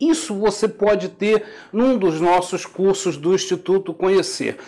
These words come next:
Nós vamos usar um pouco de P N L aqui, sim, um pouco de reporte, sim. Nós vamos usar algumas técnicas, é, dessas, você vai perceber isso aqui durante os vídeos,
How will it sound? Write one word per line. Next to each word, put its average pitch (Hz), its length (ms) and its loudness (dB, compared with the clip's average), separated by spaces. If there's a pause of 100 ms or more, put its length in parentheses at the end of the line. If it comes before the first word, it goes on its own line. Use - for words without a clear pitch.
(180)
Nós 247 160 2
vamos 220 280 2
usar 170 440 2
um 151 100 -2
pouco 175 280 -2
de 147 180 -4
P 151 160 -2
N 160 220 4
L 147 320 2
aqui, 135 240 -4
sim, 208 440 -2
um 160 60 0
pouco 156 280 -6
de 143 80 -4
reporte, 196 720 0
sim. 220 460 0 (260)
Nós 180 180 4
vamos 233 240 2
usar 190 420 2
algumas 185 500 2
técnicas, 160 840 2 (320)
é, 165 480 4
dessas, 190 1040 0 (240)
você 156 360 -2
vai 165 200 4
perceber 156 640 0
isso 151 280 0
aqui 170 200 0
durante 151 460 0
os 180 100 -2
vídeos, 175 420 -2